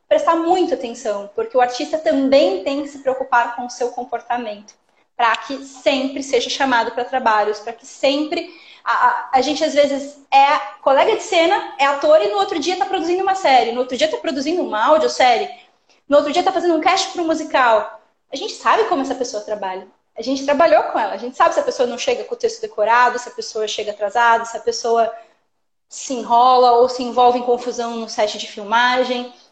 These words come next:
E aí não quer mais trabalhar. Então, nada é pra sempre. Você não vai tá queimado se você fizer isso, mas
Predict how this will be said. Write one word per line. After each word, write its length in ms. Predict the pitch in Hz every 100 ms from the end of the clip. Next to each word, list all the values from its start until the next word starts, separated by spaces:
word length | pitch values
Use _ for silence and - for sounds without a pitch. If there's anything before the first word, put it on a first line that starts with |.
| _ _ _ 381
E 60 | 539
aí 200 | 370 403
não 120 | 523
quer 240 | 359 359 381
mais 160 | -
trabalhar. 500 | - 208 208 196 - _ _ -
Então, 460 | 247 302 330 349 - - _ _ _ _ _ _ _ _ _ _ -
nada 500 | 302 370 480 381 330
é 100 | 285
pra 160 | 294 302
sempre. 640 | - 226 202 196 185 185 _ _
Você 200 | _ 254
não 280 | 254 285 262
vai 240 | 277 302 -
tá 80 | 311
queimado 640 | 330 285 254 233 226 220
se 140 | -
você 140 | 214 214
fizer 300 | 240 226 220
isso, 360 | 208 190 -
mas 680 | 233 359 370 254 - - _